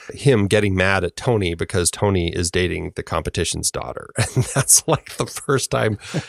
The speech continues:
he appears. And I know he's got a ton of backstory in the comics, but unfortunately, we're really not gonna,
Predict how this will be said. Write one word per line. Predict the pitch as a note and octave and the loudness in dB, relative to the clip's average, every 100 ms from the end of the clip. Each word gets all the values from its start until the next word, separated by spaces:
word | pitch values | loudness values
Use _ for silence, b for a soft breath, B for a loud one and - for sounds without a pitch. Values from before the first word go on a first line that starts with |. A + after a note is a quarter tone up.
| B E3 | B -4
he | - A#2+ | 2 2
appears. | - G2+ F#2+ F#2+ | 4 4 4 2
And | - C3 | 4 6
I | |
know | C#3 F3 F3+ | 6 6 6
he's | D3 C3 | 4 2
got | C3+ B2+ | 2 0
a | A2+ | 0
ton | - C#3 C3+ | 2 4 4
of | |
backstory | A2 A2 G#2+ - G2 | 4 2 2 2 2
in | F#2 | 2
the | |
comics, | F#2 G2 F#2 F#2 | 0 2 2 0
but | - F#2+ | 0 0
unfortunately, | F#2+ - G#2+ - F2+ | 2 2 2 2 0
we're | F2 | 2
really | F#2 G2 | 2 4
not | F2+ E2 | 2 2
gonna, | - F2 | 0 -2